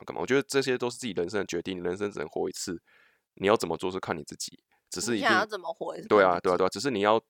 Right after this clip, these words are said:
Speaker 1: 觉得决定的是你要如何去做这些决定了之后，你要去如何负责啦，对不对？如果今天你拼了命也要买了，买那个房，然后每天三餐吃泡面，我没有说不好哦。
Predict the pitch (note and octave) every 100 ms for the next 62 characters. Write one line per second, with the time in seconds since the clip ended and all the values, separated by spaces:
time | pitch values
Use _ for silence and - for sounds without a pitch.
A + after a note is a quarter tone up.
0 | _ G#2 G2+ F#2+ - G#2 A2+ G#2+ F#2 A2
1 | F#2 F2+ F#2+ F#2 G2 E2+ - G#2 E2+ -
2 | - _ - A2+ G2 G2 - _ - F2
3 | A2+ F2 F2 G2+ F2 E2 - F2+ _ F#2+
4 | F2 E2 G2+ F2+ - - - - _ _
5 | _ _ _ _ _ _ _ _ - E2+
6 | D2+ - A#2+ A#2 B2 A#2+ B2 - - G2
7 | - _ _ _ _ _ _ - A#2 A#2
8 | G#2+ A2+ F#2 E2+ E2+ E2+ F2 F2+ F2 E2
9 | - - - - _ _ _ _ _ -
10 | F2 F#2 F#2 - F#2 F#2+ F#2 - F#2 F2
11 | F2+ E2 - _ _ _ _ _ _ _
12 | _ _ _ _ _ - B2+ D#3 D3+ C#3+
13 | C3 D#2 C#2 -